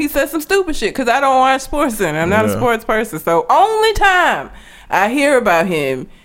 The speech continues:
Speaker 1: is when he does his dumb shit. Like, only time. 'Cause I don't.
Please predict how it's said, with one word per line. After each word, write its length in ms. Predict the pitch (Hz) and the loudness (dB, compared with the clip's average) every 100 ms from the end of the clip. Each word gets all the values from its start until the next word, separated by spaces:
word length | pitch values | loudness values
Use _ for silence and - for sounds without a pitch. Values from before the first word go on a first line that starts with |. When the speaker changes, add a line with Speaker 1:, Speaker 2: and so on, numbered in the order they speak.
| _ | _
Speaker 1:
is 140 | - 135 | -10 -6
when 120 | 147 | -4
he 120 | 170 | -2
does 220 | 180 180 | 0 0
his 140 | 175 175 | 0 -2
dumb 260 | 165 156 | -4 -4
shit. 420 | 151 - 127 - | -6 -6 -8 -8
Like, 320 | - 151 - - - | -8 -8 -8 -14 -8
only 200 | - 160 | -4 -4
time. 220 | - - - - - - - | -4 -12 -14 -20 -20 -20 -10
'Cause 140 | 214 262 | -4 -2
I 80 | |
don't. 220 | 294 170 | -2 -6